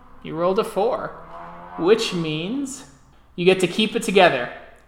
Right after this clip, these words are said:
You keep your nerves in check bravely. So, me and Thomas are going to guess numbers. Just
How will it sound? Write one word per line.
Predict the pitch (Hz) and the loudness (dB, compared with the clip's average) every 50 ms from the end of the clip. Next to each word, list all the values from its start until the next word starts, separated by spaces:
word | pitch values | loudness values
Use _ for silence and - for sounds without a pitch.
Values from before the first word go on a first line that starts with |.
| - - - - - - | -20 -20 -20 -20 -18 -12
You | 170 156 | -12 -10
keep | 147 - 208 214 208 - | -6 -2 -2 -2 0 2
your | 208 185 | 2 2
nerves | 185 185 185 202 214 214 185 | 2 4 2 2 2 2 2
in | 196 196 190 | 0 0 0
check | 190 - 220 214 202 208 - - - - | 2 6 6 6 6 6 2 -10 -10 -2
bravely. | 175 180 196 190 175 160 - 135 131 139 | 4 6 8 8 8 6 2 0 -6 -6
So, | - - - 202 185 170 160 151 147 143 156 - - - - - - - - - _ _ - - - - - - - - - - - - - - - - - | -6 0 6 8 10 10 10 8 6 2 -2 -6 -12 -18 -20 -20 -20 -20 -20 -20 _ _ -20 -20 -20 -20 -20 -20 -20 -20 -20 -20 -20 -20 -20 -20 -20 -20 -14
me | - 165 165 180 202 214 | -8 -2 0 2 4 4
and | 214 208 202 | 4 2 2
Thomas | - 202 208 214 220 226 254 247 - - | 4 4 4 4 4 2 -2 -4 -4 -4
are | - 175 175 | -2 -2 0
going | 170 170 170 175 175 | 0 2 0 0 0
to | 175 | -2
guess | 170 165 175 175 175 175 - | 2 6 6 6 6 2 -4
numbers. | 170 160 165 170 185 202 240 294 285 - - - - - - | -4 -4 -2 -2 0 -2 -2 -2 -4 -6 -10 -14 -16 -16 -8
Just | - 175 170 - - - | -6 -4 -4 -4 -8 -14